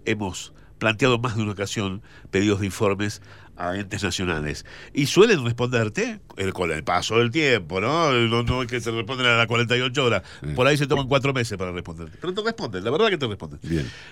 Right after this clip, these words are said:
Speaker 1: Pero en este caso, eh, eh, el Enargaz nos respondió enviando una carpeta con toda la información contenida.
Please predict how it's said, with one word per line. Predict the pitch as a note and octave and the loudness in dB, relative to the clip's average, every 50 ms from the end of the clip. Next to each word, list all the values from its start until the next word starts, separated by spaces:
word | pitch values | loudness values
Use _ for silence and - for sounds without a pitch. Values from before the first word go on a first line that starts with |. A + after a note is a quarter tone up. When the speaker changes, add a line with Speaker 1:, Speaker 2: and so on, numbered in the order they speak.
| - | 2
Speaker 1:
Pero | - C3+ C3+ C#3+ D3+ | 4 6 6 6 4
en | F3 | 4
este | B3 C4 - A#3 | 2 0 0 -2
caso, | - A#3+ B3 A#3 - A#3 A3+ - - - - - - | -4 -4 -2 0 0 -2 -2 -2 -8 -18 -20 -10 -4
eh, | B2+ B2+ - A#2+ A#2+ A#2+ A#2 A#2 A#2 A2+ A2 G#2+ G#2 G2+ - - - - - - - - - - - | -2 0 2 2 2 2 0 0 0 0 0 -2 -2 -4 -8 -12 -20 -20 -20 -20 -20 -20 -20 -18 -10
eh, | - A2 G#2 G#2 G2+ G2 F#2+ F#2 F2+ F2 F2+ - | -8 -6 -4 -4 -2 -2 -2 -4 -4 -6 -6 -4
el | A2 A#2 | -2 0
Enargaz | C#3 C#3+ D#3 C#3+ C#3+ D3+ F#3+ G#3+ G#3 - | 2 2 2 0 2 0 0 0 0 -2
nos | D3 C3+ | -2 -2
respondió | A#2+ B2 A#2 B2+ C#3+ G#3+ A#3 A3+ - - - - - - | -2 -2 -4 0 2 2 2 2 -2 -10 -20 -20 -16 -12
enviando | - A#2+ A#2+ B2 D3 G3+ A#3 B3+ | -12 -10 -4 2 2 2 4 4
una | A3 E3+ C#3 A#2 | 0 0 0 0
carpeta | - A2 G#2 - - - C#4 A#3+ - - F#2 D2 D2 - | 0 -2 -2 0 2 2 2 2 2 0 -4 -4 -4 -8
con | - G#2 G2+ G2 | -10 -10 -6 -2
toda | B2 B2 A#2+ | 0 0 2
la | A2 | 2
información | A2+ A2 A#2 A2 G#2 G#2 G2 - A2+ G#2+ | 0 0 -2 -2 -2 -2 -4 -4 -6 -6
contenida. | G#2+ G2+ F2+ F2 F2+ E2 D#2 D2 C2+ | -6 -8 -8 -6 -8 -8 -8 -10 -10